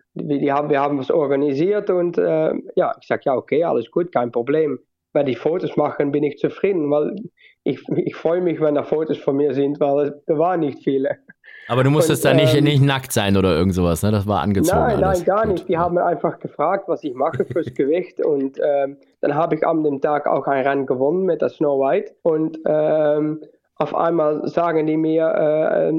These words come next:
Speaker 1: ich glaub, ein halbes Jahr später,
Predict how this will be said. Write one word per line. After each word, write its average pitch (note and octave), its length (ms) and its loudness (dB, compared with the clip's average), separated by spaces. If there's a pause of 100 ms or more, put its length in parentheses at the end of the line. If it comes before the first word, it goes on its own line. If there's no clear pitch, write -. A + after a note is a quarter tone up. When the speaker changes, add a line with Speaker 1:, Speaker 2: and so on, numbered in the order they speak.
(100)
Speaker 1:
ich - 100 -6
glaub, E3 420 -2 (340)
ein C3+ 80 -4
halbes D#3+ 320 0
Jahr D#3+ 160 2
später, F3 600 -2